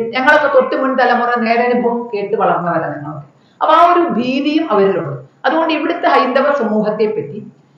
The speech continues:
കൃത്യമായ ഒരു പഠനം നടക്കണമെന്നും അതിനൊരു കമ്മീഷനെ വെച്ച് ഇവർ, അവർക്കായി ഒരു പാക്കേജ് പ്രഖ്യാപിക്കണം എന്നായിരുന്നു രണ്ടായിരത്തി പതിനഞ്ചിലെ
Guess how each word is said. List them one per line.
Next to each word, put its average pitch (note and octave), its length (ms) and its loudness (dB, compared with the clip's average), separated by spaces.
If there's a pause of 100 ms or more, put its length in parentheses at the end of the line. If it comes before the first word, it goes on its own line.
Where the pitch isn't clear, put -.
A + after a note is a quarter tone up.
(120)
കൃത്യമായ D4 520 2
ഒരു C4+ 100 -2 (120)
പഠനം A#3 400 2
നടക്കണമെന്നും F3+ 580 -2
അതിനൊരു D#4+ 280 0
കമ്മീഷനെ A3+ 680 -6
വെച്ച് F3+ 280 -8 (360)
ഇവർ, D4+ 200 -2 (140)
അവർക്കായി D4+ 520 2
ഒരു C#4 80 -2
പാക്കേജ് B3+ 680 0
പ്രഖ്യാപിക്കണം G#3 840 -2
എന്നായിരുന്നു F#3 640 -4
രണ്ടായിരത്തി G#3 560 0
പതിനഞ്ചിലെ E3+ 600 -4